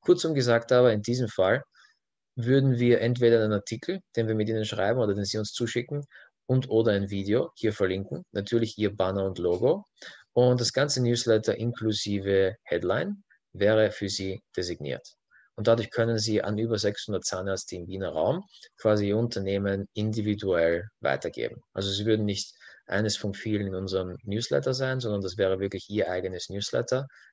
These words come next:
das für diese Kunden direkt ausgeschickt wird oder potenzielle Neukunden ausgeschickt wird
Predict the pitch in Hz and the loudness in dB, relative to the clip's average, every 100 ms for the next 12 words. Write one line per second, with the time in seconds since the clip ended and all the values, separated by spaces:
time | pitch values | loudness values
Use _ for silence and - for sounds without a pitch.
0 | _ 104 104 - - - 98 101 98 - | _ 0 0 -2 -8 -10 -4 -2 -2 -6
1 | 98 107 98 - - 107 110 165 180 _ | -6 -2 -2 -4 -6 -6 -6 -8 -12 _
2 | _ _ _ 107 95 92 - 90 - - | _ _ _ 0 2 2 -2 -4 -4 -8
3 | - - 76 78 95 - 98 90 90 87 | -10 -4 -4 -2 -4 -4 -6 -4 -4 -4
4 | 85 80 - 98 - 143 - - 87 - | -4 -6 -6 -10 -8 -12 -10 -10 -8 -6
5 | 107 110 - 139 | -8 -6 -2 -2